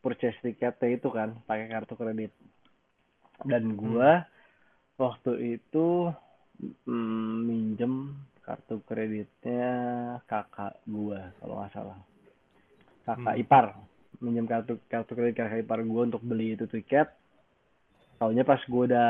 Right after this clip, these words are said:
Speaker 1: udah, udah masukin semuanya, tinggal pe-, pe-, apa, eh, payment doang. Pas gua klik,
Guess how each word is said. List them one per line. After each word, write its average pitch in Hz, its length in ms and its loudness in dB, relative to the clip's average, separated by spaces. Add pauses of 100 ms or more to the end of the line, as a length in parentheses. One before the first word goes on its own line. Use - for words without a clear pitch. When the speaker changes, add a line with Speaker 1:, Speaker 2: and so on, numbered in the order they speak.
(120)
Speaker 1:
udah, 123 240 2
udah 120 220 2
masukin 117 480 0
semuanya, 123 720 4
tinggal 123 400 4
pe-, 117 160 0 (240)
pe-, - 100 -2
apa, 127 460 4
eh, 117 80 0
payment 117 420 2
doang. 120 380 0 (360)
Pas 117 240 -4
gua 123 180 4
klik, 143 380 2